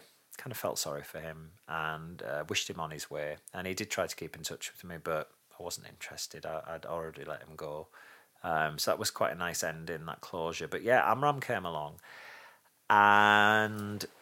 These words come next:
there have been and continue to be moments where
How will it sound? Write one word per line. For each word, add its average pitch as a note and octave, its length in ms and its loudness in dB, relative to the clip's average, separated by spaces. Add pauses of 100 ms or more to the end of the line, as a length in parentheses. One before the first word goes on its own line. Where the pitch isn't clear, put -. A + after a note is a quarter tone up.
(1040)
there A#2+ 220 6
have - 420 8 (420)
been C3+ 560 6 (420)
and G2 840 4 (720)
continue B2+ 600 2
to - 140 -4
be D#2+ 420 -2 (400)
moments A2 600 4
where F2 320 6